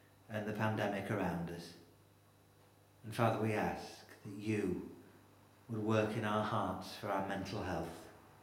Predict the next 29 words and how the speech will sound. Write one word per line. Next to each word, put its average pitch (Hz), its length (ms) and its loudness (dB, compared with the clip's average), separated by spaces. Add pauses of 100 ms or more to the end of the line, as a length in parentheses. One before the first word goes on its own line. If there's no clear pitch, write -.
(960)
We 113 80 2
pray 107 520 6
that - 560 -4
each 127 200 2
of 117 120 4
us 107 300 6
might 107 240 0
see 107 560 2
where 107 140 4
someone's 107 400 0
struggling, 90 440 0 (920)
that 123 60 6
we 120 60 10
might 110 280 6
pick 120 160 2
up 120 120 -2
the 117 60 -2
phone 101 480 2 (280)
and 104 100 -4
encourage. 92 560 0 (1600)
We 117 60 -4
pray 107 420 4
that 113 100 2
you'll 110 140 0
protect - 580 0
all 117 180 6
those 107 420 4
who've 113 280 -2
bubbled 92 400 -2